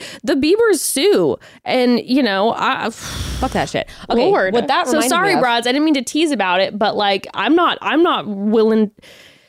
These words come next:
Speaker 1: I'm not willing to risk that lawsuit. I don't want to, who wants to be in a lawsuit with the Biebers? That's a, that's a powerful couple.
Speaker 2: Me, that's hot.
Speaker 1: <laughs> It is kind of iconic.
Speaker 2: Right? <laughs> Gonna get lots of new listeners for the broads, you selfish bitch.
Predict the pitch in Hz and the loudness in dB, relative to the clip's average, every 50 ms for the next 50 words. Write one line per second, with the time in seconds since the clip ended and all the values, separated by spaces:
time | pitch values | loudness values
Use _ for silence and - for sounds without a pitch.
0 | _ _ _ - 233 285 339 330 247 233 240 233 220 208 208 202 190 226 226 - | _ _ _ -2 0 2 2 2 2 2 2 2 2 2 2 2 0 0 -2 -4
1 | - - 208 185 127 185 185 196 226 285 302 - - 175 - - 185 262 440 554 | -4 -4 -2 0 0 0 0 0 0 -2 -4 -4 -2 -2 -2 0 -2 -2 -2 -2
2 | 494 370 - - - _ 523 554 - - 392 381 370 370 330 285 277 302 339 - | -2 -4 -6 -6 -4 _ -4 -4 -2 -4 -2 0 0 2 2 2 2 2 0 0
3 | - - - - - 190 196 262 403 392 247 - - - - 269 269 - 330 226 | -4 -6 -4 -4 -4 -4 0 0 0 0 0 -2 -4 -4 -4 -6 -4 -4 -6 -4
4 | 214 220 254 - - 285 - - 233 214 214 220 - - 180 175 202 254 254 208 | -2 -4 -2 -2 -4 -6 -4 -2 -2 0 0 -2 -2 -6 -6 -4 -4 -4 -2 -2
5 | - - 208 208 208 220 254 294 285 262 262 262 269 277 294 302 247 254 427 494 | -2 -2 -2 -4 -4 -4 -4 -4 -4 -2 -2 -2 -2 -2 -4 -2 -2 -2 -2 -2
6 | 494 - - 202 262 233 202 170 165 156 - - 262 277 311 - - 294 233 214 | -4 -4 -2 0 0 0 0 0 -2 -2 -2 -2 0 0 -2 -2 -4 -2 -2 0
7 | 226 196 170 160 - 196 143 98 - 123 - - - - _ _ _ _ - 170 | 0 -2 -2 -2 -4 -6 -6 -6 -6 -8 -10 -12 -16 -20 _ _ _ _ -4 -2
8 | 208 330 453 480 466 440 440 640 605 571 508 523 508 539 554 - _ - 466 - | 0 2 4 4 4 2 2 0 -2 -2 -6 -10 -14 -16 -20 -14 _ -14 -14 -14
9 | _ _ _ _ _ _ _ _ _ _ _ _ _ _ _ _ _ _ _ _ | _ _ _ _ _ _ _ _ _ _ _ _ _ _ _ _ _ _ _ _
10 | _ _ _ _ _ _ _ _ _ _ _ - 226 226 247 226 262 233 208 202 | _ _ _ _ _ _ _ _ _ _ _ -4 -2 -2 0 -2 0 0 0 0
11 | 208 233 254 - 269 277 294 294 262 269 320 339 - 311 311 302 311 - 262 240 | 0 -2 -2 -4 -4 -2 -2 -2 -2 -2 -2 -4 -4 -4 -4 -4 -4 -6 -8 -6
12 | 240 233 269 302 302 285 254 214 202 214 220 - - 226 220 226 - 214 196 - | -4 -2 0 0 0 0 -2 -2 -4 -6 -6 -4 -4 -4 -4 -2 -4 -8 -8 -4
13 | 190 202 208 247 262 - - - - | -4 -2 0 -2 -2 -4 -8 -16 -16